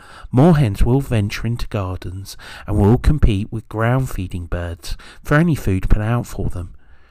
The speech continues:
During this time, food that is close as possible to their natural diet is best. Foods like Peter and Paul in full song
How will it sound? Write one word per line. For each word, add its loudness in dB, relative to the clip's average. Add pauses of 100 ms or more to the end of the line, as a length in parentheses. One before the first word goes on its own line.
(120)
During 2
this 0
time, -2 (300)
food 4
that -2
is -4
close -4
as 4
possible 2
to -4
their -4
natural -10
diet -4
is -14
best. -10 (560)
Foods -2
like -2
Peter 0
and -6
Paul 4
in 0
full -2
song -6